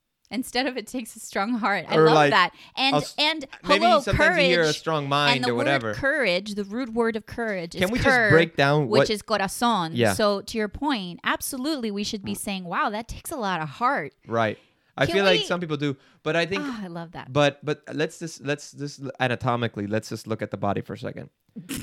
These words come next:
Speaker 2: All right?
Speaker 1: Let's.
Speaker 2: Let's just do this. All right.
Speaker 1: Let's,
Speaker 2: So
Speaker 1: please.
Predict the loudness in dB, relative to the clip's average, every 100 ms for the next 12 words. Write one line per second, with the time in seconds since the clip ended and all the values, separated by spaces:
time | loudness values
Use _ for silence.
0 | -12 -14 -4 0 0 -4 _ _ -14 -14
1 | -14 -16 -4 -2 -2 -4 -2 -2 -2 -6
2 | 0 2 2 2 4 4 2 -8 -14 -16